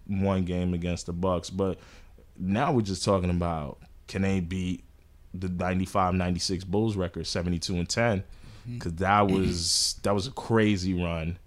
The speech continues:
Speaker 1: um, that time, that year. Um, the Warriors looked like they could do it. Of, of course, they have some
Speaker 2: At this pace, they
Speaker 1: Yeah,
Speaker 2: do.
Speaker 1: at this pace, they look like they could do it.
Speaker 2: Yeah.
Speaker 1: Of course, they have some obstacles, the Spurs, the
Speaker 2: Yeah.
Speaker 1: Clippers, the Cavs,
Speaker 2: Yeah.
Speaker 1: you know what I mean?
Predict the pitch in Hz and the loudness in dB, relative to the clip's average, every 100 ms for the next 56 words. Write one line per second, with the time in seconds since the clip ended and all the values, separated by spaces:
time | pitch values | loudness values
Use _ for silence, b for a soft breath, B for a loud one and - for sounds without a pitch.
0 | b b b b - 90 87 85 82 80 | b b b b -6 -2 0 0 0 -2
1 | 73 - - - - - - - 95 95 | -4 -10 -20 -20 -20 -20 -20 -8 -2 0
2 | 85 - 92 90 92 92 85 95 95 90 | 0 0 2 2 2 2 2 2 2 0
3 | 87 - 92 90 85 85 90 123 117 98 | -4 -6 -2 0 0 -2 4 6 6 4
4 | 104 104 92 101 90 87 117 156 - - | 0 0 -2 -2 -4 0 2 2 -2 -14
5 | - - - - - - - - 104 - | -20 -20 -20 -20 -20 -20 -18 -8 -8 -8
6 | - 120 107 110 92 87 - 87 85 90 | -4 -2 0 0 -2 -4 -4 -4 -4 -4
7 | 123 - 135 - - 139 113 - - 98 | -8 -6 -6 -6 -8 -8 -8 -8 -10 -6
8 | 98 85 80 90 123 135 113 139 113 - | -2 -2 -4 0 0 0 0 2 2 2
9 | 104 98 95 95 90 87 92 95 98 95 | 0 0 0 0 0 -4 -2 2 2 0
10 | 98 113 - 135 123 101 92 90 85 87 | -2 -4 2 2 4 2 0 0 -2 -2
11 | - 85 92 87 85 - 87 87 87 85 | -6 -4 -4 -2 -4 -4 -4 -4 -4 -6
12 | 82 85 87 85 82 - 98 87 87 85 | -8 -6 -4 -4 -4 -4 -6 -4 -4 -4
13 | 101 - 90 92 85 82 92 104 95 87 | -8 -6 -2 -2 -2 -4 -6 -4 -2 -2
14 | 85 87 87 85 | -2 0 0 -2